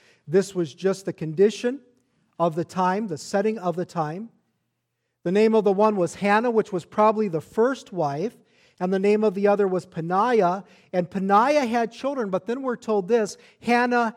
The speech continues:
had no children. Uh, Hannah wasn't able to conceive.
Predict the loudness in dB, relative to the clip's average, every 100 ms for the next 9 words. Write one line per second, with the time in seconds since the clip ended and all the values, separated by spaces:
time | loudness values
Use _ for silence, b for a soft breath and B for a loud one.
0 | _ 2 4 6 2 -2 _ _ -4 2
1 | 4 4 2 -12 -12 -6 -4 -6 -16 -20
2 | _ _ _ _ _ _ _ _ _ _
3 | _ -14 -2 0 2 4 2 2 -2 0
4 | 2 0 -4 -4 -6 -4 -6 -8 -10 -10
5 | -12